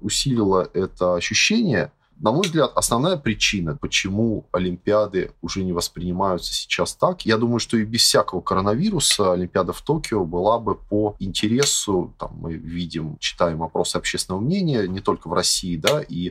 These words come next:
видим, что интерес к этой Олимпиаде минимальный за долгие-долгие годы. Обычно пишут с момента начала подобных опросов. И я думаю, что Токио только это ощущение усилило. На мой взгляд, есть основная проблема.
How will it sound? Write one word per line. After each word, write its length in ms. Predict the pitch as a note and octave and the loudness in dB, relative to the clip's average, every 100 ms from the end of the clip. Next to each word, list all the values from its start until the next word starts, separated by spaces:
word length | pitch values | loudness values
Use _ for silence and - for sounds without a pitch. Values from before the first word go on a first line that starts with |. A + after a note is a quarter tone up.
| F2+ | -2
видим, 240 | C3+ C3+ | -2 0
что 380 | - - G#2 F#2+ | -2 0 0 0
интерес 340 | F2+ A2 B2 | 0 0 2
к 80 | - | 0
этой 160 | G#2+ F2+ | -2 -2
Олимпиаде 600 | F#2 F2 A#2+ B2+ G#2 F2+ | -2 0 0 0 -2 -2
минимальный 720 | F#2+ G2 G2 A#2 B2+ G#2+ F2+ | -2 0 2 4 4 0 -2
за 420 | D#2 F2+ G2+ G#2 | 0 2 4 4
долгие-долгие 760 | E2 F#2+ G2 E2 D#2+ E2 D2+ C#2+ | 0 -2 -2 -4 -4 -4 -4 -8
годы. 360 | D2+ C#2 B1 - - | -6 -6 -6 -6 -2
Обычно 400 | D#2 - - D#2 | 0 0 -2 -2
пишут 300 | F#2+ - - | -6 -4 0
с 80 | |
момента 380 | F2+ E2+ F#2 - | 2 2 0 -2
начала 400 | D#2+ D#2+ F2+ D#2 | -4 0 0 0
подобных 500 | C#2+ D#2 D2+ D2+ - | 0 -2 -4 -8 -10
опросов. 500 | - - D2 - - - - - - - | -8 -4 -4 -6 -12 -20 -16 -16 -14 -4
И 320 | G2+ G#2+ G#2 - | 0 2 0 -2
я 240 | F#2 A#2 | 0 2
думаю, 180 | C3 B2 | 4 2
что 220 | - - | 0 0
Токио 300 | C3+ A#2+ A#2+ | 0 2 0
только 340 | - A2+ - A2+ | 2 0 0 0
это 180 | G#2+ | 0
ощущение 460 | A2 - - A#2+ A#2 | 2 2 2 2 0
усилило. 720 | A#2+ - A3 G#3+ C#3 F#2+ D#2 - - - - - | 0 0 2 2 4 4 2 -8 -16 -16 -20 -8
На 200 | F#2 A2+ | 2 4
мой 140 | D3+ F3 | 4 2
взгляд, 240 | D3 B2+ | 2 2
есть 220 | B2+ B2+ | 2 2
основная 340 | - A2+ A2+ G#2 | 2 2 2 0
проблема. 640 | G2+ G2 G2 E2+ C#2+ | 0 2 2 0 -2